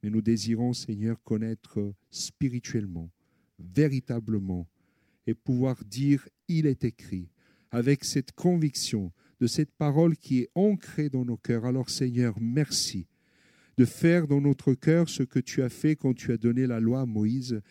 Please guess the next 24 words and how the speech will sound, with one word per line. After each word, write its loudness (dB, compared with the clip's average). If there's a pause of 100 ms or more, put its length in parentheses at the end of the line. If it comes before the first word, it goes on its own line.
(240)
Tu 0
l'as 2
écrit -2
avec 0
ton -2
doigt. -2 (220)
Alors 4
écris 4
ta 0
loi, 2
Seigneur, 0
avec -2
ton 2
doigt -2
dans 0
nos 0
cœurs 0 (300)
pour 4
que 4
rien 4
et 4
personne -2
ne 0
puisse -4